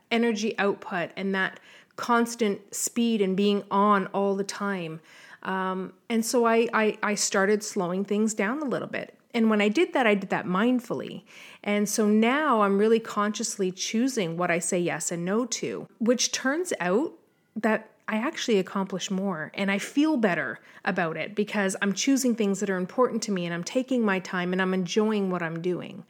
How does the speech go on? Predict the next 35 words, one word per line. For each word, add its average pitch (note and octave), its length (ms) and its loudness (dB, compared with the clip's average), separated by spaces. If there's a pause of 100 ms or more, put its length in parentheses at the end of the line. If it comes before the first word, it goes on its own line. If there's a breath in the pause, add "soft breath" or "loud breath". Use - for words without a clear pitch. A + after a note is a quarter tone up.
(300 loud breath)
So D#3 400 -2 (340 loud breath)
balance, B3 540 6
no. B3 400 2 (240)
Harmony, G#3+ 520 4
yes. G3+ 460 0 (400 loud breath)
And G3+ 320 2
being B3 260 4
mindful B3+ 720 0
of G3+ 460 2
what G#3 400 0
we A#3 120 0
say G#3+ 220 -2
yes G3 480 0 (120)
and A#3+ 180 2
no G#3+ 240 2
to E3 400 -6 (300 loud breath)
are G3+ 240 4
really A3 320 2
sort G#3+ 240 0
of F#3 160 -2
the, G3 400 -2 (240 loud breath)
the F#3+ 240 0
three C4 300 -2
principles G#3+ 720 0
that F#3 240 2
guide F3+ 500 0 (240 loud breath)
how A#3 300 4
I F#3+ 160 4
operate F3+ 600 0
and G3 800 -2
potentially A#3+ 720 2
why G#3+ 280 2
it A3 120 -2
looks G#3+ 240 -4
like G3+ 240 -2